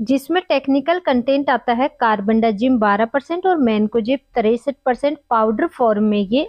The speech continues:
आता है। सेम टेक्निकल कंटेंट अडामा के मैकोबान सी फंगिसाइड में भी आता है और धानुका के सिक्सर फंगिसाइड में भी सेम टेक्निकल कंटेंट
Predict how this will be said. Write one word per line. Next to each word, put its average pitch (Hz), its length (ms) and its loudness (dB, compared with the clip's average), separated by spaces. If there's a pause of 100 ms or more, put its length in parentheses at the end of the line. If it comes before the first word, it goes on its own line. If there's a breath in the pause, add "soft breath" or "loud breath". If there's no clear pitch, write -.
आता 208 280 -4
है। 170 180 -6 (340 loud breath)
सेम 330 360 0
टेक्निकल 339 500 -2
कंटेंट 320 460 -2 (140)
अडामा 262 400 0
के 302 140 -2
मैकोबान 240 640 0
सी 233 260 -2
फंगिसाइड 247 580 0
में 254 180 2
भी 269 120 0
आता 262 280 0
है 269 140 0
और 294 220 -2
धानुका 233 500 0
के 294 200 -6
सिक्सर 359 540 -4
फंगिसाइड 220 600 -2
में 214 180 0
भी 285 140 -2
सेम 240 340 -2
टेक्निकल 208 560 -4
कंटेंट 214 440 -4